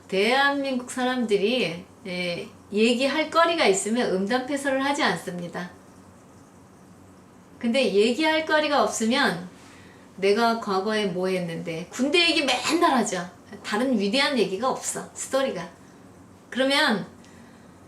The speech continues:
예, 맨날 내가, 어, 예, 군대에 가서, 어, 화려했던 그, 그런 얘기를 하는 겁니다.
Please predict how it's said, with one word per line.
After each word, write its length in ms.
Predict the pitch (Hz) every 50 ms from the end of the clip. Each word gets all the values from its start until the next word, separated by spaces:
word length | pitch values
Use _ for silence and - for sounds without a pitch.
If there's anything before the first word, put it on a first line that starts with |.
| - - - - - - - -
예, 200 | 220 247 247 226
맨날 480 | 196 185 185 220 233 277 311 311 269
내가, 560 | 220 208 - - - - 247 254 277 269 - -
어, 280 | 214 254 269 254 240
예, 220 | 269 277 269 269 269
군대에 560 | - 302 330 339 339 330 349 330 320 311 302
가서, 380 | 262 214 208 208 240 285 330 349
어, 260 | 262 202 208 208 214
화려했던 920 | - - 330 339 339 339 320 311 311 - - - 277 277 277 269 262 247
그, 580 | 233 226 202 185 185 180 180 175 175 - 196 208
그런 300 | - 262 254 277 294 302
얘기를 420 | 269 214 175 190 185 196 208 226 240
하는 160 | 247 277 285
겁니다. 520 | 269 240 202 180 170 175 180 180 185 185